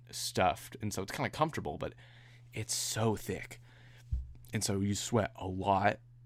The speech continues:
So that, I mean, just the muscle suit alone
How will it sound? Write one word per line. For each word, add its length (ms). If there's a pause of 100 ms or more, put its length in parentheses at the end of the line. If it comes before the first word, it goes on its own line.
(100)
So 160
that, 240
I 60
mean, 200
just 340 (300)
the 140
muscle 260
suit 240
alone 720